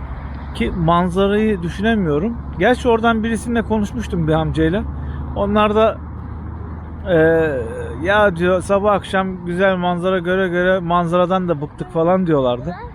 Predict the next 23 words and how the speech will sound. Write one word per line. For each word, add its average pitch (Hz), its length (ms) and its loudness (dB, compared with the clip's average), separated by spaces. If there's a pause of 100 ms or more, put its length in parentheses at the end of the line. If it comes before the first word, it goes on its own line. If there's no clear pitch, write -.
(480)
Bilmiyorum 190 420 4
yani. 147 340 0 (540)
Başkasının 170 560 0
rüyasında 170 480 4
göremeyeceği 170 640 0 (120)
yahut 165 300 2
da 175 60 -4
sadece 185 380 0
tablodan 165 560 0
görebilecekleri 160 840 0
şu 175 200 -6
güzel 160 320 2
manzarayı 147 560 -2 (560)
bazı 175 340 2
nasipler, 147 600 -2
bazı 160 340 0
kısmetliler 151 800 -2 (480)
sürekli 202 680 2 (160)
görmekten 170 640 2
artık, 165 400 -2 (1040)
e, 143 100 -2 (880)
bıkmış 180 400 0
vaziyetteler. 143 800 0